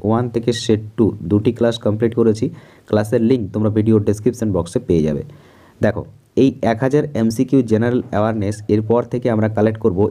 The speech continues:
ইউথের বই থেকে। আর যে সমস্ত কারেন্ট অ্যাফেয়ার্স আমরা ক্লাসে আলোচনা করব, সমস্ত কারেন্ট অ্যাফেয়ার্স হবে বাছাই করা,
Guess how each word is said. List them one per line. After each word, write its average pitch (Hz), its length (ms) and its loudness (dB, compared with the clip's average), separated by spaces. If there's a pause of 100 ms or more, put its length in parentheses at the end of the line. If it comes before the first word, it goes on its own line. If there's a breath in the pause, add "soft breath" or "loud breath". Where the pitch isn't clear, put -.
ইউথের 113 340 2
বই 82 160 0
থেকে। 76 260 -8 (340 loud breath)
আর 101 160 -2
যে 113 120 0
সমস্ত 135 340 -2
কারেন্ট 123 340 -2
অ্যাফেয়ার্স 127 400 -2
আমরা 110 220 0
ক্লাসে 110 340 -2
আলোচনা 110 320 0
করব, 104 280 0
সমস্ত 120 360 -2
কারেন্ট 110 280 0
অ্যাফেয়ার্স 117 280 0
হবে 110 120 2
বাছাই 98 340 0
করা, 120 240 0